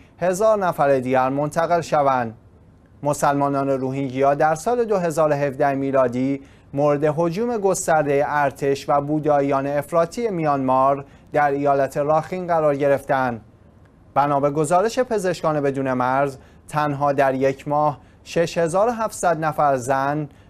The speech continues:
مرد و کودک روهینگیایی در این حمله قتل عام شدند. ادامهٔ کشتار،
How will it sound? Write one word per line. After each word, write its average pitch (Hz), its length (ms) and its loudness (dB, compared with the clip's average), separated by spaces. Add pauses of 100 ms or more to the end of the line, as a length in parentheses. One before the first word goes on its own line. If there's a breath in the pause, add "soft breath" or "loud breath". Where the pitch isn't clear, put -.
(100)
مرد 143 440 0
و 147 120 2
کودک 208 460 -2
روهینگیایی 151 760 0
در 139 200 2
این 139 160 -2
حمله 131 600 0
قتل 147 360 -2
عام 170 260 0
شدند. 139 600 0 (600)
ادامهٔ 143 500 2
کشتار، 139 680 2